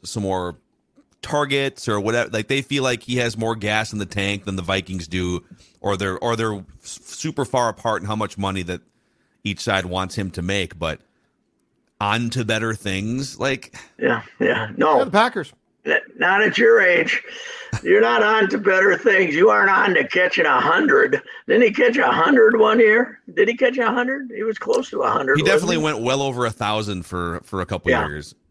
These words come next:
Speaker 2: Yeah.
Speaker 1: And he
Speaker 2: You're
Speaker 1: did,
Speaker 2: not
Speaker 1: I
Speaker 2: on
Speaker 1: think
Speaker 2: to
Speaker 1: he caught
Speaker 2: better
Speaker 1: over a hundred. Yeah.
Speaker 2: You're not on to better things, buddy.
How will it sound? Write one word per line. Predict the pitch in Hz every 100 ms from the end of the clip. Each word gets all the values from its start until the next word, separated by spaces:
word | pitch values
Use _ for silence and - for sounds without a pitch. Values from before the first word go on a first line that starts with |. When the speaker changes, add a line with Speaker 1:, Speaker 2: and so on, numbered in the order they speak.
| _
Speaker 2:
Yeah. | 196 - 170 139
Speaker 1:
And | - -
he | 123
Speaker 2:
You're | 135
Speaker 1:
did, | 147
Speaker 2:
not |
Speaker 1:
I | 240
Speaker 2:
on | 240
Speaker 1:
think | -
Speaker 2:
to |
Speaker 1:
he | -
caught |
Speaker 2:
better | - - -
Speaker 1:
over | 92
a |
hundred. | 82 73 80 -
Yeah. | 80 78 _ _
Speaker 2:
You're | 214
not | 254 262 226
on | 226 269
to |
better | 196 - - -
things, | - 156 -
buddy. | - 120 -